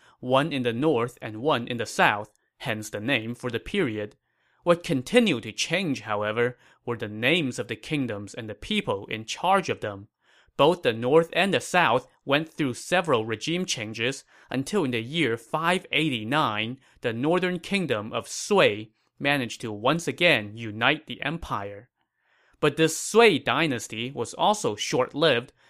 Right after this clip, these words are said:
as it lasted less than thirty years,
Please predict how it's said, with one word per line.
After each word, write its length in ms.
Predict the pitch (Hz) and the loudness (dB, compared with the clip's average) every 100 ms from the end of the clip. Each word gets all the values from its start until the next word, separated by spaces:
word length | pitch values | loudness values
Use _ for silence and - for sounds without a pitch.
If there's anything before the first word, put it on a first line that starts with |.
| _ | _
as 160 | 127 127 | -4 -2
it 100 | 110 | -2
lasted 500 | 131 170 185 113 98 | 2 2 2 -4 -6
less 280 | 117 139 - | -2 -2 0
than 220 | 117 107 | -6 -6
thirty 380 | _ 170 175 117 | _ 4 4 0
years, 680 | 98 123 160 120 104 - | -4 -10 -6 -4 -6 -14